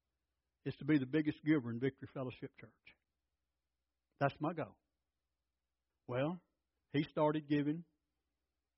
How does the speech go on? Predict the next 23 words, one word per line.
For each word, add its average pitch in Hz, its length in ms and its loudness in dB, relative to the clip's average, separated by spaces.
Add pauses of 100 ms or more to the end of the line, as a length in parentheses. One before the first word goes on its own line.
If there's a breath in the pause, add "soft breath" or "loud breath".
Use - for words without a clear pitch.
(120)
ten 123 160 -8
dollars 156 340 -6
a 254 40 -12
week. 240 120 -14 (1400)
And 156 80 -2
it 160 60 -4
wasn't 165 180 8
long, 190 260 6
he 185 80 -2
give 180 300 0
twenty 240 220 0
a 117 60 -4
week. 107 220 -12 (1700)
Then 139 100 2
on 139 140 4
down 147 200 4
the 156 60 4
road, 190 280 6 (300)
before 160 300 2
too 175 240 2
far, 208 240 4
he 170 120 0
give 214 220 0